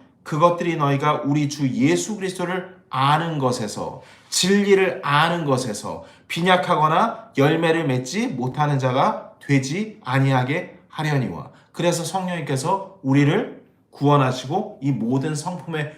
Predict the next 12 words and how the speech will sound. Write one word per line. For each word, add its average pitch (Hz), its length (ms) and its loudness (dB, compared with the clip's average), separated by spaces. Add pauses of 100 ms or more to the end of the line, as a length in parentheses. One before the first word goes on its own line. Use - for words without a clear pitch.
(160)
관련되는 127 540 0
것을 107 260 -8
주셨어요. - 520 -12 (1040)
진리를 139 380 2
알게 95 280 -6
하기 95 240 -14
위해서, - 240 -20 (380)
자유를 151 420 0
주시기 101 420 -10
위해서. - 280 -20 (1600)
그러나 135 320 0
오늘날 131 720 -2